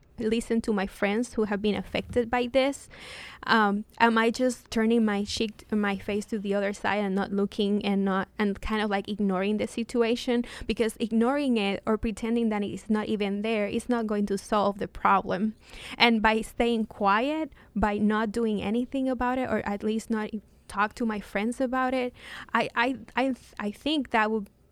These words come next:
make me part of the problem and the ignorance. So, yes, I'm married to a pastor, but we care about people's lives.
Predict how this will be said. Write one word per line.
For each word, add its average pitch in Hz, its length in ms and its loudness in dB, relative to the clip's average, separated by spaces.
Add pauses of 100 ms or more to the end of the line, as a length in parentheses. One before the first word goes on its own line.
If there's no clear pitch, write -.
(140)
make 233 220 4
me 220 180 2
part 208 720 0
of 214 200 0
the 170 100 -4
problem - 760 0 (140)
and 220 220 2
the 220 180 -2
ignorance. 214 680 -4 (440)
So, 226 460 4 (240)
yes, 294 300 2
I'm 240 140 2
married 240 280 0
to 226 120 -2
a - 80 -4
pastor, - 760 -4
but 226 160 2
we 226 120 0
care 226 260 0
about 208 260 -2
people's 208 460 -6
lives. 214 480 -2